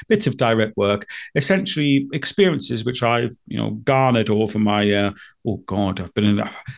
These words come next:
about to say this, Tilly, it makes me feel very old indeed.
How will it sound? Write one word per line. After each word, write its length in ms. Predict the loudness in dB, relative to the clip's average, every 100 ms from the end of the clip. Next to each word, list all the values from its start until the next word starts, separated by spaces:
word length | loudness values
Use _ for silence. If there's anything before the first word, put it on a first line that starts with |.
| -12
about 220 | -2 -2 0
to 60 |
say 240 | -2 2 4
this, 160 | 2
Tilly, 220 | -2 -4
it 60 | -2
makes 260 | -2 -2 -6
me 80 |
feel 240 | -6 -4 -2
very 240 | -2 0
old 220 | 0 0 -2
indeed. 500 | -4 -4 -4 -6